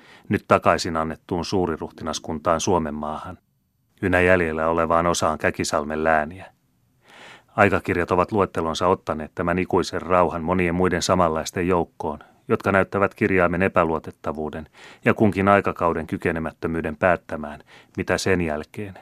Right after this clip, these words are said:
toisina aikoina ja toisten sukupolvien eläessä on tuleva. Huolimatta kaikista näistä sanomattomista uhrauksista, huolimatta kaikista uhkaavista tulevista vaaroista,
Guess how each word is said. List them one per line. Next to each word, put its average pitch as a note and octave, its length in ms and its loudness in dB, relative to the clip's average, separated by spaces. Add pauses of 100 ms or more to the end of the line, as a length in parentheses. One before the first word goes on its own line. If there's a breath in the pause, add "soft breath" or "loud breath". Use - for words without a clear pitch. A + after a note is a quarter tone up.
(140)
toisina E2+ 500 2
aikoina D#2+ 520 -4 (340 soft breath)
ja A2+ 60 -2
toisten F#2 360 2
sukupolvien E2 720 -4
eläessä E2 520 0
on D#2 100 -6
tuleva. D2+ 420 -6 (260)
Huolimatta F2 400 2
kaikista F2 420 2
näistä D#2 280 -6
sanomattomista E2+ 800 0
uhrauksista, D#2 760 0 (580 loud breath)
huolimatta F#2+ 400 6
kaikista F#2 460 4
uhkaavista E2+ 580 2
tulevista E2+ 560 0
vaaroista, E2 600 4